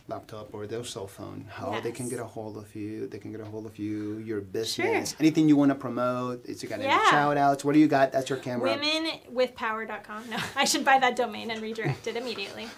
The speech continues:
Speaker 2: Uh, no, so my website is full swing P R dot com, and, um, then my fun side hustle project, electable women dot com, is, um, the online community for women that want to run, win, and lead in local public office.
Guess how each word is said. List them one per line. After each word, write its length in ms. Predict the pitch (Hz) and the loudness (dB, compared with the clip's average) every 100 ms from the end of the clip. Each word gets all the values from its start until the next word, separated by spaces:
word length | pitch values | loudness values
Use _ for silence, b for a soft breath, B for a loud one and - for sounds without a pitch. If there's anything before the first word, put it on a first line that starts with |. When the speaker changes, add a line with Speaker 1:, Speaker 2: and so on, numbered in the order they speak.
| B B B B | B B B B
Speaker 2:
Uh, 220 | 247 240 - | 2 4 4
no, 220 | 254 226 | 2 2
so 160 | 226 294 | 2 2
my 140 | 285 | 4
website 400 | 285 294 302 285 247 | 4 2 2 2 2
is 140 | 247 | -2
full 220 | - 247 | -2 -2
swing 320 | 285 262 262 294 | -2 -8 -10 -6
P 120 | 262 | -2
R 160 | 226 | 0
dot 200 | 226 240 | 0 -4
com, 440 | - 208 202 208 214 - | -4 -4 -4 -4 -8 -10
and, 560 | 226 220 208 202 196 - - | -8 -6 -8 -10 -14 -12 -6
um, 440 | 214 196 190 190 220 | -4 -4 -6 -12 -12
then 440 | 220 214 208 185 | -6 -6 -6 -8
my 340 | 214 202 202 202 | -6 -6 -6 -10
fun 340 | - 214 202 | -10 -10 -10
side 240 | - 196 196 | -8 -8 -8
hustle 260 | 202 196 | -14 -14
project, 540 | 190 185 185 190 208 - | -10 -8 -8 -10 -12 -12
electable 560 | 226 214 214 214 208 196 | -10 -10 -12 -12 -10 -10
women 340 | 190 190 196 | -12 -12 -10
dot 200 | 175 160 | -10 -10
com, 360 | - 180 185 165 - | -10 -10 -8 -12 -14
is, 380 | 220 202 - - | -14 -12 -10 -8
um, 300 | - 175 170 | -8 -8 -10
the 140 | 208 - | -10 -10
online 280 | 208 196 202 | -10 -12 -16
community 500 | - 208 196 214 220 | -18 -16 -16 -14 -16
for 180 | - | -16
women 280 | - 92 98 | -18 -16 -16
that 160 | - - | -16 -14
want 200 | 147 - | -16 -14
to 300 | - 202 202 226 | -14 -12 -10 -2
run, 380 | 269 262 262 | 0 0 -2
win, 240 | 233 233 220 | -4 -4 -6
and 240 | 214 208 | -10 -12
lead 240 | 214 214 185 | -12 -12 -12
in 160 | 190 | -12
local 240 | 185 190 196 | -12 -12 -14
public 400 | - 190 196 - | -14 -14 -14 -4
office. 580 | 269 269 269 294 - | -4 -4 -8 -8 -12